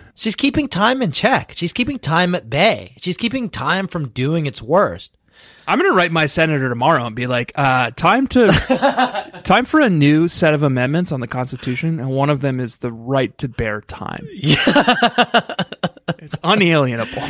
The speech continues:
Speaker 1: Yeah. Our Mallorys need their earrings.
Speaker 2: Right.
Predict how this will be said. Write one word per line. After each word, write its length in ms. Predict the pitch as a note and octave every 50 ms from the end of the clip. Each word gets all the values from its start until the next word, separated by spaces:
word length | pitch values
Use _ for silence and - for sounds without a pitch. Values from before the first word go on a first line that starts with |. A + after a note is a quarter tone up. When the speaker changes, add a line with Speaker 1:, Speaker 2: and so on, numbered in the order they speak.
| - - - -
Speaker 1:
Yeah. 380 | E3 A3 D#4+ E4+ F4 D4 G3 - _ _ _ _ _ _ _ _ _ _
Our 160 | - F#3 G#3+ A#3
Mallorys 560 | A#3+ A#3 A#3 B3 E4 D#4 D4 A#3+ G#3+ F#3 -
need 180 | F#3+ G#3 G#3+
their 180 | E3+ G3 F#3+ F#3+
earrings. 640 | - E3 G3+ C4+ D#4 - A2 F#2 F#2 - - - - _ _
Speaker 2:
Right. 320 | - C3+ F3+ A3+ G3 -